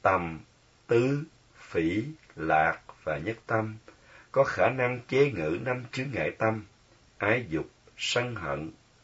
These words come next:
giả dự buồn ngủ, dao động bất an và hoài nghi. Tâm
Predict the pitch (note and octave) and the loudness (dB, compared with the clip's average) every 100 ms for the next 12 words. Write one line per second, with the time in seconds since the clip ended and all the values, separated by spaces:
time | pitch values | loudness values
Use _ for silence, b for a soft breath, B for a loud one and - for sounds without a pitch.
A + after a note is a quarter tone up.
0 | - C#2+ D2+ E2 E2 D#2+ D#2 D2+ D2 D2 | -12 -6 0 0 0 -4 -2 -6 -6 -4
1 | D#2 A#2+ - b b b F#2+ A#2+ A#2 F2 | -2 -4 -10 b b b 0 4 4 2
2 | C#2+ E2+ - - A2 G#2+ G#2 G#2 - E2 | -2 -4 -6 -4 0 0 0 -8 -8 -6
3 | D2+ D#2 D2 D#2 G#2+ A2 - _ _ B | -4 -6 -6 0 2 2 -2 _ _ B
4 | B B B B _ - G2+ F#2+ | B B B B _ 2 4 4